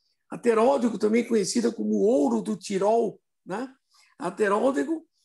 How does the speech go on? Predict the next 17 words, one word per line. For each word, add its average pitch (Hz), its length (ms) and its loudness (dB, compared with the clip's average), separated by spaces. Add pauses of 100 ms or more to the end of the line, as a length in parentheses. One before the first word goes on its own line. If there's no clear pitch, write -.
(160)
é, 202 340 -4
é - 40 -2
uma 214 180 -2
uva 240 360 -2
que, 202 500 -6
as-, 175 200 -8
então, 202 240 0
aos 190 140 -2
poucos, 240 480 2
os 175 140 -4
brasileiros 180 800 0 (260)
estão 202 260 -2
conhecendo, 190 800 0 (280)
né? 226 280 0 (240)
O 170 120 -4
Teróldego 202 720 0
Rotaliano, 196 1120 -2